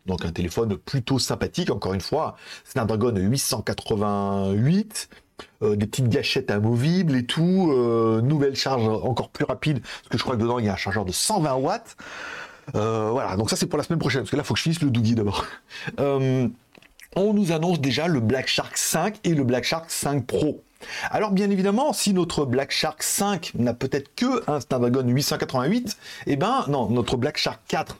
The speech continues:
n'aura que un Snapdragon huit cent quatre-vingt-huit, le Black Shark cinq, lui, n'aura quasiment que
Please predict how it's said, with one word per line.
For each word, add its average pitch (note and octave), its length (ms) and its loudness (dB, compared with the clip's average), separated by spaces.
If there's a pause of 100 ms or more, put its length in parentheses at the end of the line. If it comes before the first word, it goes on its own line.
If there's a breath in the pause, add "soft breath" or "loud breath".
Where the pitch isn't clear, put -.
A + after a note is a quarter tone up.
(120)
n'aura G2+ 220 0
que - 140 -2
un G#2 200 2
Snapdragon G#2+ 340 0
huit A2+ 120 2
cent A2 120 -2
quatre-vingt-huit, A#2+ 420 0 (240 loud breath)
le C3+ 140 2
Black C#3 180 0
Shark - 240 -6
cinq, F#3+ 380 0
lui, D#3 220 4
n'aura D#3 420 2
quasiment C#3+ 500 0
que D3+ 300 0